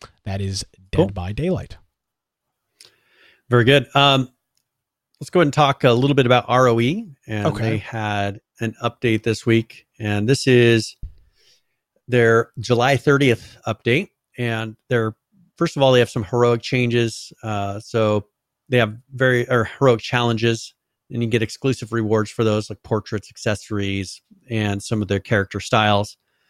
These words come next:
Speaker 2: Uh, they added some things to the store, but one thing they have in there is the Adventure Pass bundle, uh, that you can buy in there.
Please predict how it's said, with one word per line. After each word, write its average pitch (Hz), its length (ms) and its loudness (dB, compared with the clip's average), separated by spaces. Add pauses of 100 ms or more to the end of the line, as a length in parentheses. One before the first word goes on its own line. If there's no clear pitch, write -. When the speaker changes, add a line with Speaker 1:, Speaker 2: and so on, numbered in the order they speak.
(460)
Speaker 2:
Uh, 113 180 2
they 123 120 4
added 131 220 0
some 123 140 -2
things 123 280 -2
to 110 100 -12
the 104 80 -6
store, 131 640 4 (440)
but 120 320 -6
one 123 140 -2
thing 120 160 -2
they 113 80 0
have 110 200 -2
in 113 60 -2
there 113 140 0
is 104 100 -2
the 110 120 0
Adventure 110 520 0
Pass 113 380 -4
bundle, 110 520 0 (440)
uh, 95 280 -10
that 110 220 -12
you 110 160 -4
can 107 160 -4
buy 104 200 0
in 104 200 0
there. 98 300 0